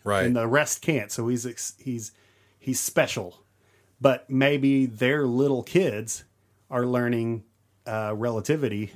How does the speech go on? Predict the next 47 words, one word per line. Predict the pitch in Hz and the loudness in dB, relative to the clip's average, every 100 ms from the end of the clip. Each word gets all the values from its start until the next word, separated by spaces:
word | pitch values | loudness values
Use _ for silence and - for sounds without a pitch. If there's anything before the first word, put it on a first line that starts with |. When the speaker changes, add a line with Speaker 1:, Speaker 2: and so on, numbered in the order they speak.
| - | -14
Speaker 2:
when | 123 117 | -8 -6
they're | 110 107 107 107 | -6 -6 -6 -8
in | 107 107 104 - _ | -8 -10 -10 -14 _
kindergarten. | - 131 104 95 98 90 | -4 -4 -2 -8 -10 -2
Speaker 1:
Yeah, | 113 123 135 | 2 2 2
I | 117 | 2
gotcha. | 107 98 107 110 - - | 2 2 -2 -6 -6 -2
Speaker 2:
Yeah. | 117 95 - | -2 -2 2
Speaker 1:
That's | 139 151 | 4 6
almost | 151 139 139 | 4 4 2
like | 131 | 2
when | 123 | 2
we | 120 131 | 2 4
look | 123 120 | 4 4
at | 113 - | 2 2
apes, | 120 131 101 - - | 4 4 2 0 -2
and | 113 113 110 98 | 0 -2 -2 -4
there's, | 117 113 107 113 | 0 2 2 0
like, | 107 107 | 0 0
one | 123 113 | 0 0
particular | 110 127 120 110 | -4 -4 -2 -2
one, | 117 110 | 0 0
I | |
can't | 101 113 | 0 -2
remember | 113 110 | 0 0
her | 107 104 | 0 0
name, | 113 117 101 | 0 0 -2
but | 95 | -2
she | - 120 | -2 0
knows | 110 107 95 - - - - _ _ _ - | 0 0 -2 -6 -10 -20 -20 _ _ _ -2
sign | - 120 113 | 0 2 2
language. | 104 92 98 92 | 0 0 -2 0
Speaker 2:
That's | 113 - | -2 0
right. | 143 135 117 | 0 2 2
Speaker 1:
Like, | 117 - | 2 0
she | 110 | -8
can | 107 101 | -6 0
basically | 110 120 110 107 | 2 2 -2 -4
communicate | 107 104 107 104 95 | -2 -2 -2 0 0
with | 113 | 2
Speaker 2:
That's | 113 | 2
Speaker 1:
you | 104 | 2
almost | 202 147 | 2 0
Speaker 2:
right. | 101 | -2
Speaker 1:
like | |
a | 95 | 0
person. | 110 110 | 0 0